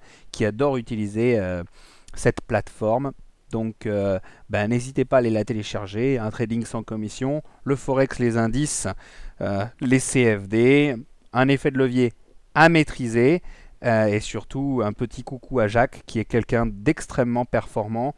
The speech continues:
et de toujours disponible, euh, de, pour vous aider, euh, dans cette équipe de G C I. Il est vraiment toujours là. Euh, merci Jacques. Nous, on a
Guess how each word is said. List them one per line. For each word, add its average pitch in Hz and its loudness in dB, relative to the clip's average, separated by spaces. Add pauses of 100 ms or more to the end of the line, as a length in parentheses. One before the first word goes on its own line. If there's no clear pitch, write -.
(300)
et 120 0
de 110 -4
toujours 151 -6
disponible, 117 -4
euh, 98 -4 (400)
de, 98 -4 (540)
pour 117 -10
vous 120 -6
aider, 110 0
euh, 98 -6
dans 101 -8
cette - -8
équipe 110 -10
de 104 -8
G 101 -8
C 98 -10
I. 117 -2 (360)
Il 107 0
est 110 0
vraiment 120 -4
toujours 107 -8
là. 123 2
Euh, 101 -2
merci 117 -4
Jacques. 135 0
Nous, 131 -6
on 123 -2
a 120 0